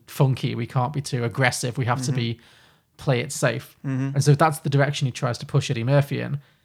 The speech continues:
Speaker 1: And then it culminates in this showcase, this
Speaker 2: Mm-hmm.
Speaker 1: big nightclub act that he builds around Eddie Murphy with the Dream Girls, as they're
Speaker 2: Mm-hmm.
Speaker 1: called, Beyonce, Jennifer
Speaker 2: Yeah.
Speaker 1: Hudson, and Anna Cononi Rose,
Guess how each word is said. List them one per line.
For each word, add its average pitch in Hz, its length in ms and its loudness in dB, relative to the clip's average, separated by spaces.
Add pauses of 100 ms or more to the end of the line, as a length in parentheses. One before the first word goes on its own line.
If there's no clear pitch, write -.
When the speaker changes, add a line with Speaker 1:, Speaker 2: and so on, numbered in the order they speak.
(140)
Speaker 1:
And 147 120 4
then 135 100 6
it - 80 -6
culminates 143 500 2
in 123 120 2
this 123 100 -2
showcase, 143 640 0
this 131 180 -4
Speaker 2:
Mm-hmm. 127 100 -2
Speaker 1:
big 131 240 -4 (540)
nightclub 139 500 2
act 143 220 -6
that - 60 -10
he 127 60 -4
builds 120 300 -4
around 117 240 -2
Eddie 113 160 -6
Murphy 117 320 -6
with 123 340 0 (440)
the 135 120 -2
Dream 127 320 2
Girls, 110 380 0
as 110 160 -4
they're 113 140 -2
Speaker 2:
Mm-hmm. 143 120 0
Speaker 1:
called, 117 220 -2
Beyonce, 120 500 -2
Jennifer 113 260 -2
Speaker 2:
Yeah. 117 60 0
Speaker 1:
Hudson, 113 300 -4
and 117 160 -4
Anna 120 160 -2
Cononi 117 320 -2
Rose, 117 240 -4